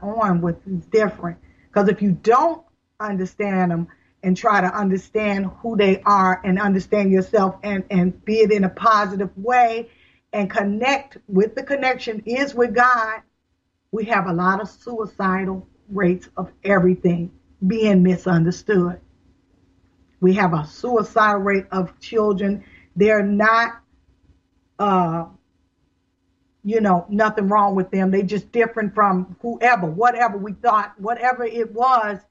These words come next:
But if you understood as a parent yourself and how to deal with it and took it to God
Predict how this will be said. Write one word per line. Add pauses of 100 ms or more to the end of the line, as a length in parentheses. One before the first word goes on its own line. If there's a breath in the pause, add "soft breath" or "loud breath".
(380)
But
if
you
understood
as
a
parent
yourself
and
how
to
deal
with
it
and
took
it
to
God